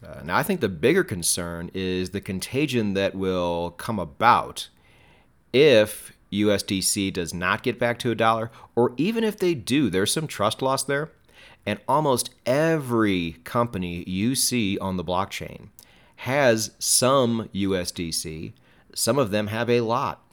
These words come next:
of U S D C. And the only reason you see some of them going up right now is because people are leaving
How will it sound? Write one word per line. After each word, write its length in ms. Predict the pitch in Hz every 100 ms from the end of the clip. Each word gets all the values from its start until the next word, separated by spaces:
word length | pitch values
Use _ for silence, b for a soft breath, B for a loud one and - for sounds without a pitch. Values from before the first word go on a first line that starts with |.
| _ _ 107
of 220 | 92 85
U 180 | 87 82
S 160 | 82
D 180 | - 78
C. 280 | - - - - _ _ _ b b b _
And 120 | 90
the 80 | 90
only 280 | 117 143 139
reason 320 | 131 127 120
you 100 | 120
see 240 | - 110
some 240 | 101 131 139
of 100 | 110
them 220 | 104 95
going 360 | 98 95 90 - -
up 240 | 143 160
right 320 | 95 80 73
now 340 | 71 65 71 95 b b -
is 120 | 90
because 300 | 98 107 92
people 320 | 113 110 98
are 100 | 90
leaving 640 | 85 107 202 170 117 90